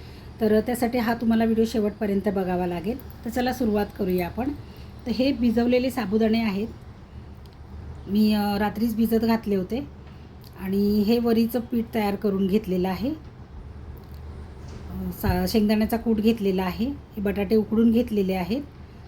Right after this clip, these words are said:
हिरव्या मिरचीचा ठेचा करून घेतला आणि चवीपुरतं मीठ घेतलेलं आहे. तर आपण हे मोजून घेऊया आधी वाटीने. तर दोन वाटी साबुदाणा झालेला आहे.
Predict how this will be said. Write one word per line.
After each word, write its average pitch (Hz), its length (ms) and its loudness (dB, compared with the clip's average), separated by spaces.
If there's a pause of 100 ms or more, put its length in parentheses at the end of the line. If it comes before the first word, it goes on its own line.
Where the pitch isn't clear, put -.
(460)
हिरव्या 214 220 4
मिरचीचा 214 420 0
ठेचा 226 300 0
करून 220 300 2
घेतला 208 260 2
आणि 240 100 0
चवीपुरतं 208 600 0
मीठ 220 200 4
घेतलेलं 175 480 -2
आहे. 247 240 -6 (3000)
तर 220 80 0
आपण 233 220 2
हे 247 60 4
मोजून 233 380 4
घेऊया 233 300 4
आधी 196 160 0
वाटीने. 190 420 0 (4000)
तर 214 60 -2
दोन 226 260 6
वाटी 240 240 2
साबुदाणा 214 460 0
झालेला 208 340 2
आहे. 269 100 0